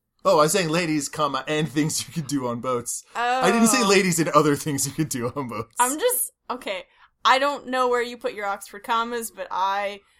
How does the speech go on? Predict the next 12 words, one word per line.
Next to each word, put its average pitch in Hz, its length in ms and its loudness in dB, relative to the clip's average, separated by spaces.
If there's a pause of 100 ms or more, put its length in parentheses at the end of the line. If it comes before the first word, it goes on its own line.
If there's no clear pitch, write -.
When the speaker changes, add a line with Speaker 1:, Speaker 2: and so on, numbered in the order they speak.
(260)
Speaker 2:
put - 300 -2
one 220 380 -4 (500)
to - 120 -18
the - 60 -20
side 254 600 0
to 247 100 -12
make 220 180 -12
it 190 80 -16
sexier. - 500 -14 (160)
Speaker 1:
There 127 160 -6
you 151 60 -6
go. 104 200 -10